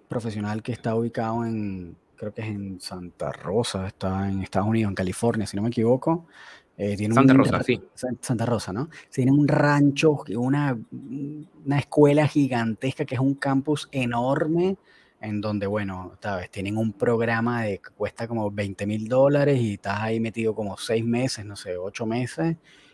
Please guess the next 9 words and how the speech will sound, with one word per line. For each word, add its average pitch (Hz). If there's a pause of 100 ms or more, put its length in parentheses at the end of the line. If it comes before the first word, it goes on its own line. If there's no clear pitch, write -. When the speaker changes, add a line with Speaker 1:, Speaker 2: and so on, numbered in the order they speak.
(160)
Speaker 1:
y 101
es 104
puro, 110
tú 104
sabes, 92
desayunar, 110
almorzar 135
y 135
cenar 113